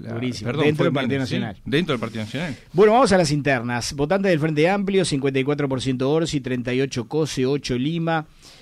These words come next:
Speaker 2: El domingo tres grados de mínima, diez de máxima. En algunos lugares del país hasta cero grados, vacaciones de invierno, Copa América, bueno, todo <laughs> para no ir a votar. ¿La menor votación favorece a Cose?
Speaker 1: Tiende a favorecer a Cose.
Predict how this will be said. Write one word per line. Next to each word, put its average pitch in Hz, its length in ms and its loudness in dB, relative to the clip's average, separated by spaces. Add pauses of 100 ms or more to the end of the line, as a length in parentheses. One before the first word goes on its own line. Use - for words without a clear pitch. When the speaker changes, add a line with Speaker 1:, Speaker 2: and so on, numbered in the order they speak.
(160)
Speaker 2:
El 139 200 0
domingo 175 420 2
tres 196 240 2
grados 175 240 4
de 131 140 4
mínima, 165 440 0
diez 151 220 2
de 135 100 2
máxima. 156 720 0
En 147 160 -2
algunos 147 300 2
lugares 147 180 2
del 135 80 0
país 135 240 0
hasta 135 240 -6
cero 160 380 0
grados, 156 560 2
vacaciones 147 480 -2
de - 20 0
invierno, 143 420 0
Copa 135 280 -2
América, 139 460 0
bueno, 131 280 -2
todo 185 500 0
<laughs> - 40 -20
para 139 240 -4
no 143 160 -2
ir 175 100 0
a 160 60 2
votar. 135 360 -2 (440)
¿La 175 180 4
menor 226 280 4
votación 151 500 4
favorece 175 380 0
a 147 60 -4
Cose? 202 360 -4 (1160)
Speaker 1:
Tiende 220 520 6
a 135 100 0
favorecer 127 420 -2
a 127 100 -4
Cose. - 320 -14